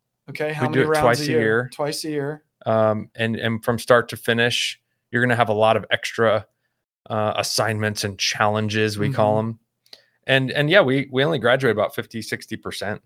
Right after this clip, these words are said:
Speaker 2: of the guys that,
Speaker 1: Each round.
Speaker 2: that start.
Speaker 1: And how many guys show up on each round?
Speaker 2: We,
Speaker 1: Typically.
Speaker 2: we have, like, three, four hundred in person show up at midnight
Speaker 1: Yeah.
Speaker 2: here in Indiana.
Speaker 1: Yeah.
Speaker 2: There's plenty of other
Speaker 1: Why
Speaker 2: ones.
Speaker 1: midnight?
Speaker 2: Uh, yeah, right.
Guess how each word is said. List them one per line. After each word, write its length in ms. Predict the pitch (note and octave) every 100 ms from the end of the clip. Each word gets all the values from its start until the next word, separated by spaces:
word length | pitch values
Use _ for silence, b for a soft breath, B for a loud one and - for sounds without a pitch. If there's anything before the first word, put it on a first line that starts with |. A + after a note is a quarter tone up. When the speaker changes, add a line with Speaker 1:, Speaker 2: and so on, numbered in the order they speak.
| _
Speaker 2:
of 120 | G2+ G2
the 80 |
guys 440 | G2 F#2+ G#2 A2 - _ -
that, 100 | D3
Speaker 1:
Each 160 | D3
round. 200 | C#3+ D3
Speaker 2:
that 120 | G#2+
start. 340 | - A2 G#2 -
Speaker 1:
And 140 | E3
how 140 | E3 F3+
many 160 | F#3
guys 240 | F3 E3+ D#3+
show 260 | - E3+
up 120 | D#3+ D#3+
on 120 | D3+
each 180 | D3 D#3
round? 260 | D#3+ C#3 - _ _ _ _ _
Speaker 2:
We, 80 | _ _ _ _
Speaker 1:
Typically. 580 | - A#2+ D#3 D3+ C#3 C3
Speaker 2:
we 140 | A#2+
have, 220 | B2 A2+ G#2+
like, 260 | G#2+ - _ _ _ B2
three, 120 | A#2+ - -
four 140 | A2
hundred 280 | A2 A2 G#2
in 120 | G2+
person 420 | F#2+ A2 - G2 F#2+
show 180 | -
up 100 | G2+
at 80 | -
midnight 420 | G2+ G#2 F#2 F#2 -
Speaker 1:
Yeah. 340 | D3 D#3+ D3 C#3
Speaker 2:
here 180 | A#2+ A2
in 80 | G#2+
Indiana. 520 | G2 G2+ G#2+ F#2 G2 _ -
Speaker 1:
Yeah. 280 | D#3+ C#3 -
Speaker 2:
There's 120 | A#2
plenty 260 | - A2+ G2
of 80 | F#2+
other 100 | E3
Speaker 1:
Why 80 | F#3+
Speaker 2:
ones. 60 | G3+
Speaker 1:
midnight? 440 | F3+ G3 C#3 C3 - _ _ _ _ _ _ -
Speaker 2:
Uh, 460 | A2+ A2+ A2+ A#2 G#2 - _
yeah, 140 | A2+ A2+
right. 380 | G#2+ A2 B2+